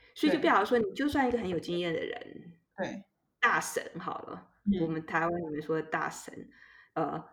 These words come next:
Speaker 1: 你也是会犯一个初学者的错误，对吧？
Speaker 2: 嗯哼，
Speaker 1: 所以权威是不，
Speaker 2: 对。
Speaker 1: 不是不，不容许被质询，
Speaker 2: 哦，哦。
Speaker 1: 你应该要勇于质询，
Speaker 2: 嗯。
Speaker 1: 你如果觉得说不对，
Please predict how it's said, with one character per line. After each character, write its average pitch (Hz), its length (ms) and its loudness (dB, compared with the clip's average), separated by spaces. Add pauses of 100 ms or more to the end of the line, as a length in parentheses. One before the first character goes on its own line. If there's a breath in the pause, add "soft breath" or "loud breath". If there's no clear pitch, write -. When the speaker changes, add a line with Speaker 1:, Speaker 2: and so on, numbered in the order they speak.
(260)
Speaker 1:
你 220 160 2
也 240 100 8
是 240 140 4
会 233 160 6
犯 196 480 0
一 - 80 -4
个 180 120 2
初 190 200 2
学 - 180 2
者 - 160 -4
的 - 80 -6
错 - 340 0
误， - 280 -12
对 - 100 -2
吧？ 180 120 -2
Speaker 2:
嗯 175 120 0
哼， - 320 -4
Speaker 1:
所 277 120 -2
以 359 60 6 (480 loud breath)
权 240 520 6
威 285 440 4
是 320 140 4
不， 254 380 2
Speaker 2:
对。 - 160 -4
Speaker 1:
不 233 80 -2
是 277 200 0
不， 240 260 0 (140)
不 233 100 2
容 190 220 6
许 185 160 -4
被 185 160 0
质 - 300 -8
询， - 340 -10
Speaker 2:
哦， - 60 -16
哦。 - 40 -4
Speaker 1:
你 175 100 2
应 262 120 4
该 - 200 6
要 220 120 8
勇 170 260 6
于 160 200 2
质 - 180 0
询， 160 300 -2
Speaker 2:
嗯。 175 100 -4
Speaker 1:
你 170 120 4
如 208 100 4
果 254 100 10
觉 190 200 4
得 175 40 4
说 208 160 0
不 185 120 -4
对， 220 220 6